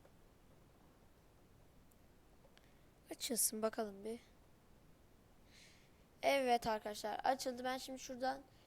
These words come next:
filtre falan yapacağımız için şunu küçük ekrana alıyorum. Tamam. Şimdi arkadaşlar, resim görmüş olduğunuz gibi burada. Şimdi önce şuraya,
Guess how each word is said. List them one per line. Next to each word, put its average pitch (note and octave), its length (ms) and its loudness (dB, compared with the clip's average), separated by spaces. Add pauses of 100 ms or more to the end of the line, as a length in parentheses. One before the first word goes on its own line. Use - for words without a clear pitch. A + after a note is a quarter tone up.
(160)
filtre B3 340 -4
falan B3+ 180 -10
yapacağımız B3 540 -8
için B3 120 -12
şunu C4 220 -10
küçük - 300 -14
ekrana A#3+ 340 -8
alıyorum. G3+ 440 -12 (200)
Tamam. G#3+ 280 -14 (720)
Şimdi C#4+ 200 -8
arkadaşlar, C4+ 580 4
resim C#4 320 -2
görmüş C4 280 0
olduğunuz C4 300 -6
gibi B3 260 -8
burada. G#3 300 -8 (680)
Şimdi C#4 260 -8
önce C#4+ 260 -2
şuraya, C#4 480 -2